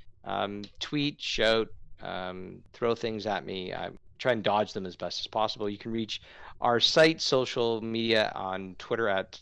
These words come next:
the Pro Wrestling, at Pro Wrestling P S T, or on Instagram at Pro Wrestling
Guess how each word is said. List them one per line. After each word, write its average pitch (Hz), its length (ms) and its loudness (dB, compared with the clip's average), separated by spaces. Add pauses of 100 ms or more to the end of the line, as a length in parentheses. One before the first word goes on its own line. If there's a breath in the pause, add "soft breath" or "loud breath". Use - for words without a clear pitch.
(100)
the 101 60 -10
Pro 113 320 0
Wrestling, 104 460 0
at 131 240 2
Pro 151 200 4
Wrestling 123 440 2
P 104 180 -4
S 90 180 -2
T, 160 360 -4 (380 soft breath)
or 220 140 10
on 196 180 8
Instagram 123 640 2
at 127 300 4
Pro 123 280 4
Wrestling 101 640 0